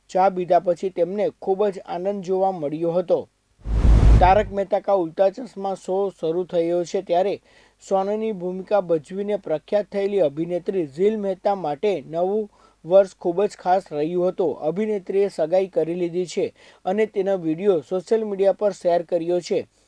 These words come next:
આ વીડિયોમાં જોઈ શકાય છે કે તેના બોયફ્રેન્ડ આદિત્યએ તેને અલગ રીતે પ્રપોઝ કર્યું હતું અને જે બાદ ઝીલે તેને હા પાડી હતી. કેપ ટાઉનમાં રમાઈ રહેલી બીજી ટેસ્ટમાં સાઉથ આફ્રિકાની ક્રિકેટ ટીમને પંચાવન રનમાં ઓલ આઉટ કર્યા બાદ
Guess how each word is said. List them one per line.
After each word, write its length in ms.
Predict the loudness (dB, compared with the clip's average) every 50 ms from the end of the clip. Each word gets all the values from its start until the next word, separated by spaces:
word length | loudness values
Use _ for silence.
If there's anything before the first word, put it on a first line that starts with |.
| _ _ _
આ 120 | -4 -4 -4
વીડિયોમાં 500 | -2 -4 -4 -2 -2 0 0 0 -4 -4
જોઈ 220 | -2 -2 -2 -2
શકાય 360 | -2 -4 -6 -2 -2 -2 -2
છે 140 | -2 -6 -8
કે 160 | -4 -4 -6
તેના 340 | -4 -4 -6 -4 -4 -4 -6
બોયફ્રેન્ડ 580 | -2 -2 0 0 0 -2 -2 -4 -4 -4 -4 -6 -14 _ _ _ _ _ _ _ _ -4
આદિત્યએ 580 | -2 -2 -2 -2 -4 -8 -4 -2 0 0 0
તેને 320 | 0 0 -2 -2 -2 -2 -4
અલગ 420 | -6 -4 -2 0 2 2 0 0
રીતે 320 | -4 -8 -8 -6 -6 -6 -6
પ્રપોઝ 440 | -4 -2 -2 -2 0 -2 -4 -4 -6 -4
કર્યું 380 | -4 -2 -2 -2 -2 -2 -2 -2
હતું 200 | -2 -2 -4 -4
અને 160 | -2 -4 -6
જે 240 | -8 -6 -4 -4 -2
બાદ 300 | 2 2 2 2 2 -2
ઝીલે 320 | -6 -6 -4 -2 -2 -4
તેને 240 | -2 -4 -4 -4 -4
હા 300 | -6 -6 -2 0 0 0
પાડી 480 | 0 0 -4 -4 -2 -4 -4 0 0 0
હતી. 260 | 0 0 -4 -4 -2 0 2 6 6 6 8 8 8 8 8
કેપ 140 | 8 6 6 6
ટાઉનમાં 420 | 4 4 4 2 0 -2 0 0
રમાઈ 280 | 0 0 0 0 -2 0
રહેલી 300 | 0 -2 -2 -4 -4 -6
બીજી 320 | -6 -8 -10 -8 -8 -10
ટેસ્ટમાં 460 | -6 -2 -2 -2 -2 -4 -6 -6 -6 -4
સાઉથ 320 | -2 -2 -2 0 0 0
આફ્રિકાની 500 | 0 -2 0 -4 -6 -4 -4 -6 -6 -8
ક્રિકેટ 420 | -10 -10 -14 -10 -6 -6 -6 -6
ટીમને 300 | -6 -6 -6 -4 -4 -6
પંચાવન 520 | -4 -4 -6 -6 -4 -4 -2 -2 -2 -2 -4
રનમાં 360 | -4 -6 -4 -2 0 0 2
ઓલ 140 | 2 4 4
આઉટ 200 | 2 2 0 -2
કર્યા 320 | -6 -6 -4 -2 -2 0
બાદ 240 | 2 2 2 2